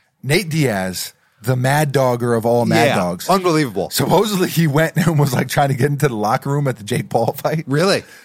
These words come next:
Speaker 1: That, I don't know. That's, that's what Jake Paul said. Jake Paul fought Anderson Silva.
Speaker 2: Who's fifty? He's my, he's like my grandfather. He's
Speaker 1: He
Speaker 2: like, he's like my grandpappy.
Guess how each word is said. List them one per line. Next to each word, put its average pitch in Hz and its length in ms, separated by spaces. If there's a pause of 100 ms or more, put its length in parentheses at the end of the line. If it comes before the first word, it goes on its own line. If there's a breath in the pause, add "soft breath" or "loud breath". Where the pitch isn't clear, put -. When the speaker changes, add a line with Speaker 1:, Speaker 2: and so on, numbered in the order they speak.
(120)
Speaker 1:
That, 110 300
I 113 140
don't 123 100
know. 110 120
That's, 90 180
that's 143 160
what 143 100
Jake 135 160
Paul 120 220
said. - 200 (220 loud breath)
Jake - 260
Paul 175 240
fought 139 360
Anderson 127 340
Silva. 104 420 (500)
Speaker 2:
Who's 180 240
fifty? - 320
He's 120 120
my, 151 160
he's 151 200
like 156 120
my 143 100
grandfather. 104 520
He's 120 100
Speaker 1:
He 160 80
Speaker 2:
like, 147 160
he's 147 100
like 165 140
my 135 100
grandpappy. 120 560